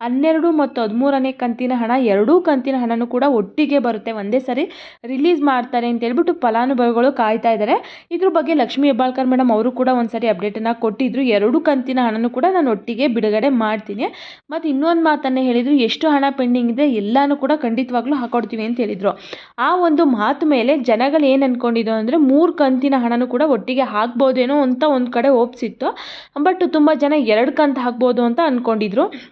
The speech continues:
ಇವಾಗ ಎರಡು ಕಂತಿನ ಹಣನೂ ಕೂಡ ಸಿಗೋದಿಲ್ಲ ಅಂತ ಹೇಳ್ಬಿಟ್ಟು ಲಕ್ಷ್ಮೀ ಹೆಬ್ಬಾಳ್ಕರ್ ಮೇಡಮ್ ತಿಳಿಸ್ತಾ ಇದ್ದಾರೆ. ಅಂದ್ರೆ ಇಲ್ಲಿ ಕೇವಲ ಹನ್ನೆರಡನೇ ಕಂತಿನ ಹಣ ಮಾತ್ರನೇ ಇನ್ನೊಂದು ವಾರದಲ್ಲಿ ನಾವು ಬಿಡುಗಡೆ ಮಾಡ್ತೀವಿ ಅಂತ ಹೇಳ್ಬಿಟ್ಟು ತಿಳಿಸ್ತಾ ಇದ್ದಾರೆ. ಅಂದ್ರೆ almost ಮುಂದಿನ ತಿಂಗಳೇ ಆಗೋಗುತ್ತೆ. ಅಕ್ಟೋಬರ್ ತಿಂಗಳಲ್ಲೇ, ಅಕ್ಟೋಬರ್ ಮೊದಲನೇ ವಾರ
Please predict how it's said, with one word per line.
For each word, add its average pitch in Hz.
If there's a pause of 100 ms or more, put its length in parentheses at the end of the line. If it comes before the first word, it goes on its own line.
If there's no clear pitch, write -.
(540)
ಇವಾಗ 269
ಎರಡು 254
ಕಂತಿನ 302
ಹಣನೂ 254
ಕೂಡ 277
ಸಿಗೋದಿಲ್ಲ 269
ಅಂತ 240
ಹೇಳ್ಬಿಟ್ಟು 349
ಲಕ್ಷ್ಮೀ 247
ಹೆಬ್ಬಾಳ್ಕರ್ 220
ಮೇಡಮ್ 226
ತಿಳಿಸ್ತಾ 220
ಇದ್ದಾರೆ. 208 (480)
ಅಂದ್ರೆ 277
ಇಲ್ಲಿ 285
ಕೇವಲ 269
ಹನ್ನೆರಡನೇ 294
ಕಂತಿನ 254
ಹಣ 220
ಮಾತ್ರನೇ 269
ಇನ್ನೊಂದು 294
ವಾರದಲ್ಲಿ 240
ನಾವು 247
ಬಿಡುಗಡೆ 220
ಮಾಡ್ತೀವಿ 220
ಅಂತ 214
ಹೇಳ್ಬಿಟ್ಟು 208
ತಿಳಿಸ್ತಾ 214
ಇದ್ದಾರೆ. 202 (480)
ಅಂದ್ರೆ 277
almost 285
ಮುಂದಿನ 277
ತಿಂಗಳೇ 269
ಆಗೋಗುತ್ತೆ. 233
ಅಕ್ಟೋಬರ್ 294
ತಿಂಗಳಲ್ಲೇ, 269
ಅಕ್ಟೋಬರ್ 302
ಮೊದಲನೇ 294
ವಾರ 262